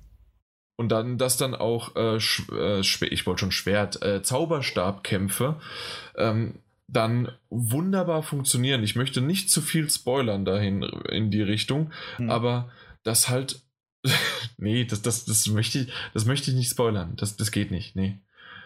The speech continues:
Speaker 1: Ähm, aber einfach, wie Zauberstabkämpfe dargestellt werden. Im, in Filmen vom Harry Potter oder was weiß ich was, wird natürlich dann einfach ein, äh, C G I, st-, äh, grüner Strahl, roter Strahl oder sonst was dargestellt.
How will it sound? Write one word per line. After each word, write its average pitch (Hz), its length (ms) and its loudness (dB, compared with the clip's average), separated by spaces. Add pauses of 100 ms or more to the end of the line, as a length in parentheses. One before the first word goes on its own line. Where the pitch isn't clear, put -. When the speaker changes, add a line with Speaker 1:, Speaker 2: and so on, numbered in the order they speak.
(240)
Speaker 1:
Ähm, 107 480 0 (520)
aber 127 160 0
einfach, 156 320 0 (340)
wie 139 400 2
Zauberstabkämpfe 143 1040 0
dargestellt 110 560 0
werden. 98 320 2
Im, 113 200 2
in 127 200 2
Filmen 170 460 0
vom 143 260 -2
Harry 143 200 0
Potter 151 320 0
oder 131 120 2
was 127 140 0
weiß 127 140 0
ich - 180 0
was, 156 260 2 (220)
wird 123 160 0
natürlich 139 420 2
dann 135 280 0 (200)
einfach 127 420 0
ein, 135 260 0
äh, 117 440 2 (380)
C 143 220 2
G 131 160 0
I, 131 400 0 (100)
st-, - 240 0
äh, 127 180 0
grüner 160 400 0
Strahl, 139 380 0
roter 143 400 0
Strahl 131 320 0
oder 123 160 2
sonst 165 240 0
was 131 160 0
dargestellt. 104 640 0